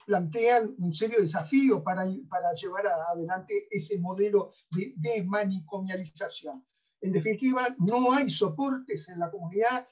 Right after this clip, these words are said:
no hay soportes en la sociedad civil, no hay recursos que permitan realmente que las personas que tienen determinado, determinada situación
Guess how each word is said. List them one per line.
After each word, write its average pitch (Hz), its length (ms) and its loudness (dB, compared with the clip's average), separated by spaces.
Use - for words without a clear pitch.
no 190 100 -4
hay 175 60 -2
soportes 180 540 -4
en 170 80 -4
la 165 80 -4
sociedad 175 340 -8
civil, 180 520 -4
no 196 120 4
hay 302 100 6
recursos 262 800 0
que 302 340 2
permitan 254 680 2
realmente 202 600 2
que 233 360 2
las 160 160 -2
personas 202 680 0
que 175 100 -6
tienen 208 640 0
determinado, 175 1300 -2
determinada 185 600 2
situación 202 960 -4